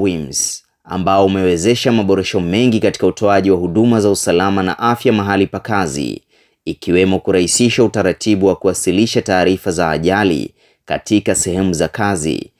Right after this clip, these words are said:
ambazo kwa mujibu wa kifungu namba mia moja na moja cha Sheria ya Afya na Usalama Mahali pa Kazi, ile ya mwaka elfu mbili na tatu,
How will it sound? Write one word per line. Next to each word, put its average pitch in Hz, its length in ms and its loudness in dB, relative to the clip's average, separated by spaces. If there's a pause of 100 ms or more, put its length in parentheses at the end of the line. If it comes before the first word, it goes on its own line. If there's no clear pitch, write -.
(220)
ambazo 82 440 0
kwa - 140 -6
mujibu 98 380 0
wa 95 60 2
kifungu 104 480 0
namba 98 240 0
mia 95 160 0
moja 120 360 2
na 104 120 0
moja 101 340 2
cha 90 140 -4
Sheria 95 380 0
ya 92 140 0
Afya 110 320 -2
na 92 80 0
Usalama 90 480 0
Mahali 85 340 -2
pa 78 120 -12
Kazi, 71 680 -6 (300)
ile 98 220 2
ya 85 100 4
mwaka 92 320 -2
elfu 95 220 -4
mbili 92 320 0
na 101 120 -2
tatu, 82 640 -4